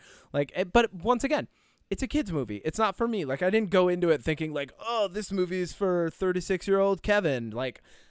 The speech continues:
no, I went with the kids. They're all packed into the back of the Subaru. They're, like,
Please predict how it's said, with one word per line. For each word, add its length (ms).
no, 220
I 100
went 280
with 160
the 80
kids. 400
They're 200
all 160
packed 420
into 180
the 100
back 260
of 80
the 60
Subaru. 760
They're, 280
like, 320